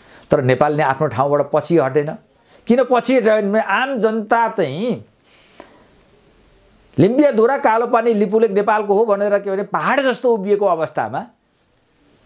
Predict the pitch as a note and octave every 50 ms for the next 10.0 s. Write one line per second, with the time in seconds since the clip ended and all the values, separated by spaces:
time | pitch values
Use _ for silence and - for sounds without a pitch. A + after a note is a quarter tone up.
0 | _ _ - - B3+ B3+ - B3 C4 C4 A#3+ C#4+ D#4 C#4+ B3+ F#3+ D#3+ E3 F3 F3
1 | - G3 E3 D#3+ F3+ D#3+ D3 D3+ D3 - - C#3+ A#2+ G#2 F2+ F#2+ B2 F3+ F#3+ D#3+
2 | B2 G2+ G#2+ D3+ A#3+ B3+ E3 A#2+ - _ - - - - - - _ - D3+ G3
3 | A#3+ G3 A3+ G#3 F#3+ G3 F3 E3 D3 - - F#3+ F#3+ - - A#3 C4 A#3+ G3+ F#3
4 | - D#3 C#3 C#3 B2+ A#2+ C3 B2+ A#2+ A2+ A2+ - A#2 A2 G2+ F#2+ G#2+ C3+ C3+ -
5 | - - D#3+ E3 F#3+ A3 A#3+ A#3 A#3 - D#3+ C#3 B2 A#2 B2+ D#3 E3+ - _ _
6 | _ _ _ _ _ _ - - - - - - _ _ _ _ _ _ - -
7 | _ _ _ _ _ A2 D3 D3 E3 D3+ D#3 D#3 D3+ B2+ - - G3 A#3 B3 B3+
8 | B3 B3+ A#3 E3 G#2+ F2 - _ _ _ _ C3 D#3+ D#3+ D#3+ - F3+ - F#3 F3+
9 | F3 E3+ E3+ F3+ E3 C#3 C#3+ D3+ C3+ A2+ G#2 G2 G#2+ B2+ D3 D#3 D3+ C3 G#2 D#2+